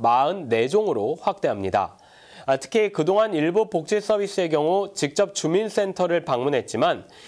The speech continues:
이 복지로 온라인 신청 서비스가 확대됨에 따라 집이나 직장에서도 쉽게 신청할 수 있게 됐습니다. 복지로 온라인 서비스를 받기 위해서는,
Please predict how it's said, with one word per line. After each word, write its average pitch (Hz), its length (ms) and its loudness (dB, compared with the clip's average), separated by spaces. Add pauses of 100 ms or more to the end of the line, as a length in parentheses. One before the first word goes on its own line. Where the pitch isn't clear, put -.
(100)
이 139 80 2
복지로 208 720 0
온라인 180 400 0
신청 226 400 -2
서비스가 165 560 0
확대됨에 185 600 -2
따라 135 360 2 (320)
집이나 147 640 0
직장에서도 160 800 0
쉽게 151 520 -2
신청할 202 460 -2
수 - 140 -6
있게 170 240 -2
됐습니다. 95 640 -4 (540)
복지로 214 440 0
온라인 196 380 0
서비스를 208 520 0
받기 165 340 -2
위해서는, 135 560 -2